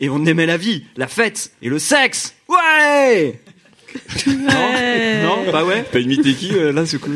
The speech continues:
Speaker 1: Eh ben, c'est de manière à peine exagérée que, que ce que je viens de vous dire, c'est un petit peu ce que nous raconte la démographe et prof de psychologie Jean Twenge dans l'article de l'été le plus partagé par les, euh, parents relous et connectés.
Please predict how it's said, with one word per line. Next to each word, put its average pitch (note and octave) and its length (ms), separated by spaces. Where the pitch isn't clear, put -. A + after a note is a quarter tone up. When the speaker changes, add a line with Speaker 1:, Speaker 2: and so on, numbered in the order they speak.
Speaker 1:
Eh C4+ 100
ben, C4 100
c'est C4+ 140
de B3 60
manière C4 240
à G#3 60
peine B3 200
exagérée F3+ 440
que, C#3+ 640
que A#2 360
ce - 80
que C#3+ 100
je B2+ 40
viens C3+ 120
de B2 40
vous A2 100
dire, E3+ 160
c'est C#3 100
un A#2 60
petit - 140
peu G#3 80
ce G#3 80
que D3+ 80
nous C#3+ 100
raconte C#3 320
la A#2 300
démographe D3+ 560
et G#2 140
prof C#3 260
de G#2+ 80
psychologie D3+ 600
Jean F#3+ 280
Twenge A#2 500
dans G#2+ 240
l'article C#3+ 320
de C3 60
l'été A2 240
le D3+ 60
plus C#3 160
partagé F#3 540
par C#3+ 260
les, D3 180
euh, A#2+ 100
parents D3 340
relous C3+ 320
et C#3+ 80
connectés. B2+ 400